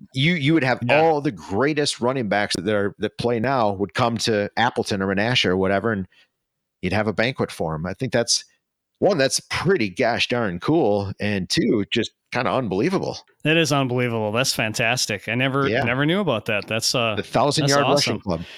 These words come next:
Speaker 2: Hey, I got one
Speaker 1: Hey.
Speaker 2: more that I'm just gonna throw
Speaker 1: Bo-,
Speaker 2: out there
Speaker 1: bonus.
Speaker 2: because, um, it, it's, it kinda ties in, especially with sports today. Um, August eleventh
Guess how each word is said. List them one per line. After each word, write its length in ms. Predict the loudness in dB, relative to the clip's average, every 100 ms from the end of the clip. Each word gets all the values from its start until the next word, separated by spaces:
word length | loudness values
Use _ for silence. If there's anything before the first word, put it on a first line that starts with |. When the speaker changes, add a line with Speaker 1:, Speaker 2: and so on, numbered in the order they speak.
| -14 0
Speaker 2:
Hey, 120 | 2
I 140 | 4
got 240 | 4 2 4
one 220 | 2 2
Speaker 1:
Hey. 40 |
Speaker 2:
more 520 | 4 4 4 0 -6 -20 _ _ _ _
that 160 | -2 0
I'm 80 | 0
just 180 | -2 0
gonna 140 | -2
throw 260 | 0 0 2
Speaker 1:
Bo-, 40 |
Speaker 2:
out 140 | 2 4
there 140 | 2
Speaker 1:
bonus. 200 | 2 2
Speaker 2:
because, 360 | 0 0 -2 -4 -4
um, 400 | 0 0 -2 -8 _ _ -4
it, 140 | -4 0
it's, 420 | -2 0 0 -2 _ -6
it 160 | -6 0
kinda 220 | 0 0
ties 440 | 2 2 2 2
in, 160 | 0 0
especially 540 | -2 -2 -2 0 0
with 200 | 0 0
sports 540 | -2 -2 0 0 0 -2
today. 540 | -2 0 2 2 0 _ -20 -20 _ _ -2
Um, 260 | 0 0 2
August 400 | 2 2 2 0
eleventh 680 | 2 2 2 0 -2 -10